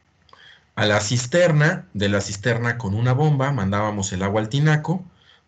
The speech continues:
por este tubo que sube en el muro, del muro llegaba al tinaco donde tengo el cursor, del cur-, de ahí salíamos del tinaco.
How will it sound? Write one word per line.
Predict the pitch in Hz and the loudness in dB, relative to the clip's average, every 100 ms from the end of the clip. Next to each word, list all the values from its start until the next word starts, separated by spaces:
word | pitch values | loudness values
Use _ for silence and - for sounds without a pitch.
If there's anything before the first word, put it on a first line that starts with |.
| _ | _
por | 92 101 | -2 -2
este | 101 131 | -2 -2
tubo | 160 156 143 - | 0 0 0 -4
que | 92 | -8
sube | - 101 104 101 - - | -4 -2 -2 -4 -12 -10
en | 90 | -4
el | 110 151 | 0 2
muro, | 180 160 165 - - _ _ - | 4 2 2 -2 -14 _ _ -4
del | 104 110 | -2 0
muro | 120 120 127 123 | 0 0 0 -2
llegaba | 101 95 104 113 | -6 -2 0 0
al | 120 | 0
tinaco | 123 143 160 156 156 | 0 0 0 0 -2
donde | 123 95 | -2 -4
tengo | 110 120 | -4 -4
el | 127 | -2
cursor, | 151 147 165 156 - - _ _ _ | -4 -2 2 0 0 -12 _ _ _
del | 101 110 107 | -2 -2 -2
cur-, | 113 117 - _ - | -8 -8 -12 _ -20
de | - 110 | -2 2
ahí | 110 120 127 123 | 2 2 0 -6
salíamos | - - 117 139 151 131 123 | -8 -4 -2 0 0 -2 -2
del | 123 120 | -2 -4
tinaco. | 139 147 160 156 170 - | -2 -2 -2 -2 -6 -6